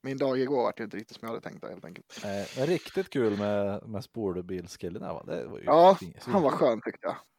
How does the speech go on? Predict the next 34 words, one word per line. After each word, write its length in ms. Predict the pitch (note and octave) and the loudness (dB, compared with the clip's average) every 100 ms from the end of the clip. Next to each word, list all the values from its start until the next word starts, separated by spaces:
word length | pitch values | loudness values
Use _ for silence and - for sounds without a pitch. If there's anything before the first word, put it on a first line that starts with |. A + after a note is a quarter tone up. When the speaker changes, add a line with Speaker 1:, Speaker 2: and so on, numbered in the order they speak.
| _ | _
Speaker 1:
Det 60 | D3 | -2
var 80 | |
kul 260 | C3 B2+ F2+ | 0 -2 -4
att 140 | G#2+ | -6
vi, 180 | A2+ G#2 - _ _ | -6 -6 -8 _ _
vi 180 | - - _ | -16 -16 _
klickade 380 | - - D2 | -14 -10 -10
bra 160 | F#2+ E2 | -8 -10
där. 180 | - - - _ _ _ _ _ _ - | -10 -14 -16 _ _ _ _ _ _ -6
Sen 100 | D3 | 2
har 140 | E3+ | 6
vi 60 | E3 D#3 | 8 8
Speaker 2:
Shoutout 300 | D3 - C3+ | 6 2 0
till 100 | - B2+ | 0 0
spolbilskillen, 600 | C3 A#2+ G#2 G2 G2+ G#2+ | 2 2 2 -2 -6 -6
ja, 80 | F#2 | -8
va? 120 | F#2+ _ _ | -12 _ _
Speaker 1:
Ja, 380 | - D3 D#3 - _ _ | 6 8 8 6 _ _
han 160 | C#3+ | -4
ska 140 | C3+ C3 | 0 4
ha 140 | B2 | 4
big 220 | B2 C3 | 4 2
up, 240 | B2 - - | 2 0 -4
alltså. 220 | - - - - - | -8 -10 -14 -20 -14
Rädda 280 | C3 G#2+ G#2+ | -6 -6 -4
min 160 | - A2 | -4 -4
dag. 260 | - - - | -4 -6 -14
Speaker 2:
<laughs> 40 | _ _ _ _ _ _ _ _ _ _ - - - - - _ | _ _ _ _ _ _ _ _ _ _ -20 -20 -20 -20 -20 _
Speaker 1:
Jag 80 | D#3 | 6
har 80 | F#3+ | 6
också, 440 | - F3+ D3+ C#3+ - _ _ _ _ _ - | 6 8 10 8 4 _ _ _ _ _ -14
eh, 320 | C#3 C#3+ C#3 - _ _ _ _ _ _ _ _ _ _ _ | -10 -8 -10 -12 _ _ _ _ _ _ _ _ _ _ _
jag 100 | |
har, 100 | C#3+ | -2